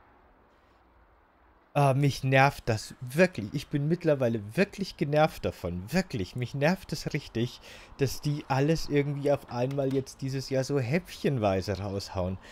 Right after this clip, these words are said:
Dass die irgendwie aus dem Reveal vom Controller einen eigenen Event machen und lauter so Blödsinn. Finde ich wirklich furchtbar. Ähm, deswegen interessiert's mich schon gar nicht mehr. Ich hab's mir trotzdem angeguckt, aber hab mir die ganze Zeit nur gedacht, ja, jetzt macht mal hin, ey.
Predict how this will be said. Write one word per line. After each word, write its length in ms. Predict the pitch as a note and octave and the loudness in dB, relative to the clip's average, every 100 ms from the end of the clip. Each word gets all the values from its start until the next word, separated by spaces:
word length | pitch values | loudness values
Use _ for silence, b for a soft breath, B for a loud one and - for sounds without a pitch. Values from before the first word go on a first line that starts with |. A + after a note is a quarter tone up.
| B B | B B
Dass 160 | B2+ | -8
die 160 | - D3 | -2 0
irgendwie 380 | E3 D3+ C3+ C3 | 0 0 0 0
aus 160 | C3 | -2
dem 180 | - D3 | -4 -2
Reveal 380 | C3+ C3 C3+ D3+ | -2 -2 -2 -4
vom 240 | - D#3+ | -2 -4
Controller 680 | - D#3+ D3 - C3 F3+ F3 | -2 -4 -4 0 2 4 4
einen 220 | A2 G#2 | 4 2
eigenen 380 | C#2+ G2+ G2 F#2+ | -2 -4 -2 -4
Event 360 | F2+ G#2 F#2+ - | -2 -2 -2 -4
machen 260 | G2 - | -6 -4
und 120 | G2 | -2
lauter 200 | F#2+ F#2+ | -2 -2
so 120 | F#2+ F2 | -4 -6
Blödsinn. 560 | - F#2+ F#2 - E2 - B B B | -4 -4 -4 -6 -8 -10 B B B
Finde 180 | - C3+ | -2 0
ich 60 | A#2 | 0
wirklich 260 | C3+ A2 | -2 -6
furchtbar. 460 | - B2+ - G2 F#2+ - - - - | -2 0 0 -2 -4 -8 -20 -20 0
Ähm, 380 | B2+ A#2 A2+ G#2+ | 2 4 2 -2
deswegen 380 | B2+ - B2 B2 | -2 0 0 -2
interessiert's 600 | - C3 A2+ - C3+ - | -4 -4 -6 -2 -2 -2
mich 140 | A2 | -6
schon 160 | - A2 | -6 -4
gar 200 | G2 G2+ | 0 2
nicht 200 | G#2+ - | 0 -2
mehr. 140 | F#2+ | -2
Ich 140 | F2+ A#2 | 0 -2
hab's 160 | G#2 | -4
mir 180 | A2+ G#2 - - | -4 -6 -8 -10
trotzdem 480 | - E3+ - G3+ | 0 0 0 -2
angeguckt, 640 | C3 D3 C#3+ - E3+ - - B B B | 0 -2 -4 -4 -4 -4 -16 B B B
aber 140 | - C3+ | 4 6
hab 80 | C3 | 6
mir 80 | |
die 80 | B2 | 2
ganze 300 | B2 C#3+ - | 2 2 0
Zeit 80 | B2 | 0
nur 100 | B2+ | 0
gedacht, 320 | C3 C3 - | 2 2 0
ja, 180 | A2 A#2 | 0 4
jetzt 200 | B2 - | 2 2
macht 220 | C3 - | -6 -2
mal 100 | A#2+ | -2
hin, 240 | G2 A#2 C#3 | 0 0 2
ey. 540 | A2+ A2 A2 A2 A#2 | 2 2 2 2 0